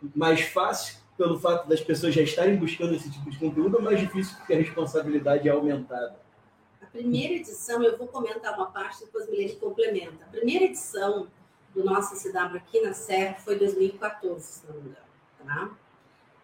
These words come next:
Speaker 2: Quando, o S W, ele é uma ferramenta, o Startup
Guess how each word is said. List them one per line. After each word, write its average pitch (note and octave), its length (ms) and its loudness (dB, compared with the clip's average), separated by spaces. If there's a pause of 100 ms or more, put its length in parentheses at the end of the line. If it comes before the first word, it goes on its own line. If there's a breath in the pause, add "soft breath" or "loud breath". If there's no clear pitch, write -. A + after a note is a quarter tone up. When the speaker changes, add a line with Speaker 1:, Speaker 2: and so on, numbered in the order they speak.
(260)
Speaker 2:
Quando, E4+ 280 2
o C#4 40 6
S - 300 2
W, G#3+ 540 6
ele A#3 320 6
é B3 220 8
uma D#4+ 260 0
ferramenta, F#3+ 640 0
o F#3+ 40 -4
Startup G3 400 0